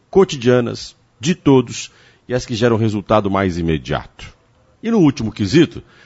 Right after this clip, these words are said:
como nós podemos melhorar as condições de vida das outras pessoas? Como podemos ter práticas que colaborem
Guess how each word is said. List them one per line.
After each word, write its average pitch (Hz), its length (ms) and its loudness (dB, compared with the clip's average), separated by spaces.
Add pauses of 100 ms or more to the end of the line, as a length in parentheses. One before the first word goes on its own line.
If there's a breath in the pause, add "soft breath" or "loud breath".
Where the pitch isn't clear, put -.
(200 soft breath)
como 202 200 0
nós 180 160 2
podemos 123 420 2
melhorar 107 380 4
as 107 120 -2
condições 98 540 -2
de 82 80 -4
vida 92 240 -2
das 90 300 -4
outras 123 520 2
pessoas? - 800 -10 (300 soft breath)
Como 147 180 -2
podemos 120 400 -2
ter 110 180 0 (160)
práticas - 760 -2
que 147 100 -10
colaborem 147 600 2